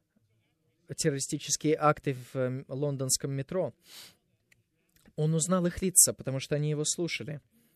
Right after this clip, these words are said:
Мусульмане, которые собираются его послушать, а, он им задаёт вопрос: «Как вы думаете, а, кто из вас думает, что вот это, эти террористические акты — это правильно?»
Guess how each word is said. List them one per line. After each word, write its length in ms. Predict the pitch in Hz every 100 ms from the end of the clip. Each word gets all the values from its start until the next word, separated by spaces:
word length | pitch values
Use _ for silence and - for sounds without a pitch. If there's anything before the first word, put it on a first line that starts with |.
| _ _ _ _ -
Мусульмане, 760 | 156 156 - 185 185 208 170 139
которые 500 | - 139 160 151 143 - - - _ _ -
собираются 640 | - 156 170 175 147 -
его 160 | 139 143
послушать, 720 | 165 - 202 180 143 - - _ _ - _ _ -
а, 200 | 135 131
он 220 | 151 143
им 100 | 143
задаёт 260 | 139 147 143
вопрос: 300 | 151 151 139
«Как 160 | 165
вы 80 | 190
думаете, 500 | 185 185 151 - 127 - _ _ _ _ _ _ _ _ _ _ _ _
а, 260 | 127 135
кто 240 | 123 - 180
из 100 | 156
вас 160 | 151
думает, 300 | 139 160 143
что 260 | - - 143
вот 220 | 131 135
это, 220 | 139 -
эти 300 | 147 143 - -
террористические 680 | 139 135 - 131 - 156
акты — 260 | 156 151 135
это 200 | 123 127
правильно?» 580 | - 151 135 113 110